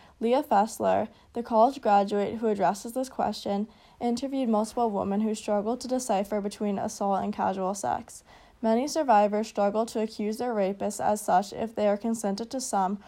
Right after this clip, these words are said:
or even most of sexual engagement.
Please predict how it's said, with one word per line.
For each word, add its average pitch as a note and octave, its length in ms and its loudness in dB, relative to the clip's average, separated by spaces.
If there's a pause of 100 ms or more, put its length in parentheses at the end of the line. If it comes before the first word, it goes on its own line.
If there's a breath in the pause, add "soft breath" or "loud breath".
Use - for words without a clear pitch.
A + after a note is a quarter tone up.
(220 loud breath)
or A3+ 80 0
even A3 340 0
most G#3 380 2
of G#3+ 160 0
sexual G3 400 0
engagement. - 640 -6